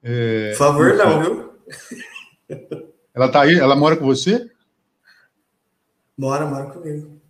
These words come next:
Speaker 1: Ah, tá aí do lado do quarto, então. Pois, pois é. Então, enfim. E aí, assim, é... a gente tava, eu tava, saí apressado,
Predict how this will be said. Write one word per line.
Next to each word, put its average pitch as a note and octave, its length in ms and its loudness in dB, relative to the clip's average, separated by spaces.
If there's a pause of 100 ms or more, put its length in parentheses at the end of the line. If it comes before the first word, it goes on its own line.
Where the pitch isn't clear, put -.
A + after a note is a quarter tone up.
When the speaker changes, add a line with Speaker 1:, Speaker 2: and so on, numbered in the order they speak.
(600)
Speaker 1:
Ah, E3 400 2
tá E3 160 2
aí D3+ 120 0
do D3 120 -4
lado C#3 240 -2
do C3 140 -8
quarto, A2 360 -8
então. G#2 240 -16 (800)
Pois, C#3 300 -6 (460)
pois C3 280 -2
é. G#2 200 -2
Então, D3+ 400 0
enfim. A#2 400 -2
E D3 160 0
aí, D#3+ 240 2
assim, C#3+ 500 -2
é... A2+ 880 -4 (1000)
a B2+ 120 0
gente C3 280 0
tava, C3+ 680 -2 (1200)
eu B2 140 -6
tava, D3 320 0
saí D#3 260 0
apressado, G#3 880 -4